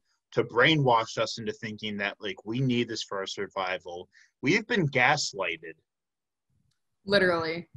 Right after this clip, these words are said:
Speaker 1: As a community, we've been
Speaker 2: Literally.
Speaker 1: gaslighted.
Speaker 2: Yeah, absolutely.
Speaker 1: So,
Speaker 2: Uh,
Speaker 1: yeah.
Speaker 2: Yeah,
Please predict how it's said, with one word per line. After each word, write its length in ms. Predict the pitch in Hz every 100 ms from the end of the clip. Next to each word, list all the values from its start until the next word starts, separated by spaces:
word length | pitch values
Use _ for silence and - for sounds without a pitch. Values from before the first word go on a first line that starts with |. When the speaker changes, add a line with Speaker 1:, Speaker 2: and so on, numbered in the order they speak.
| -
Speaker 1:
As 160 | 160
a 80 | 165
community, 600 | - 165 143 156 156 135 117
we've 100 | 127
been 160 | 131 123
Speaker 2:
Literally. 180 | 185 190 165 107 -
Speaker 1:
gaslighted. 140 | - _ _ _ _ _ _ _ -
Speaker 2:
Yeah, 300 | 180 170 175 - -
absolutely. 680 | 185 185 185 180 151 170 170 _ _ _ _ _ _ _ _ _ _ _ _ _
Speaker 1:
So, 120 | 143
Speaker 2:
Uh, 180 | 131 190 190 _ _ _ _ _ _ _ -
Speaker 1:
yeah. 180 | 101 76 _ _ _ _
Speaker 2:
Yeah, 380 | 175 175 190